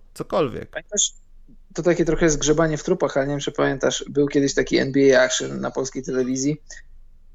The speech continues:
Speaker 2: E, w dziewięćdziesiątym może szóstym albo siódmym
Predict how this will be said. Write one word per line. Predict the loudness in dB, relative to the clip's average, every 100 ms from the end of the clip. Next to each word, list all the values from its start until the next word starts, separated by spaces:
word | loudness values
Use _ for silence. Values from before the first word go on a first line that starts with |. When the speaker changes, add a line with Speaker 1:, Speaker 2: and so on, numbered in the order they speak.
| -20 -6
Speaker 2:
E, | -2 0
w | -2 -6 -12 -6
dziewięćdziesiątym | 2 4 4 2 2 2 2 0 2 0
może | 2 2 4 4 6 4 2 -2 -8 -14
szóstym | -4 4 4 4 -2 0
albo | 0 0
siódmym | 0 0 2 2 2 0